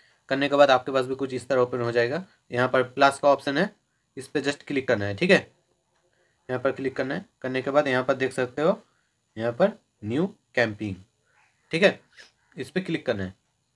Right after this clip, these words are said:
आप वीडियो कैसे लगा सकते हो वही दिखा रहा हूँ। ठीक है, तो यहाँ पर क्लिक करने के बाद यहाँ पर आपको किसी पे नहीं जाना, यहाँ पर क्लिक करना है। ध्यान से पढ़ लो क्या लिखा हुआ है,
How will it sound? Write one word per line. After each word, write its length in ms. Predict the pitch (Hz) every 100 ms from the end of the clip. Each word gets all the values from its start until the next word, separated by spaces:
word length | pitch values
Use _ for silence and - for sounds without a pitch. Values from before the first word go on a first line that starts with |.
| _ _ _ _ _ _ _ _ -
आप 120 | 131
वीडियो 300 | 131 147 180 180
कैसे 180 | 175
लगा 180 | 165 165
सकते 220 | 165 -
हो 60 | 175
वही 120 | 143
दिखा 200 | 135 131
रहा 100 | 117
हूँ। 120 | 104 104
ठीक 140 | 165
है, 60 | 165 - _ _ _ _ _ _ _ _ _ -
तो 40 |
यहाँ 220 | 131 139
पर 160 | 147 165
क्लिक 280 | 160 151 -
करने 240 | 151 151
के 100 | 151
बाद 240 | 151 180 185
यहाँ 220 | 139 139
पर 180 | 170 160
आपको 320 | 143 185 196 202 _ _ _ _
किसी 160 | 160 175
पे 120 | 175
नहीं 140 | 170 165
जाना, 180 | 170
यहाँ 200 | 170 151
पर 120 | 151 131
क्लिक 220 | 131 107
करना 160 | 110 98
है। 80 | 95 _ _ -
ध्यान 140 | 135
से 100 | 147 160
पढ़ 180 | 160
लो 180 | 165 190
क्या 180 | 185 139
लिखा 200 | 131 139
हुआ 180 | 139
है, 80 | 151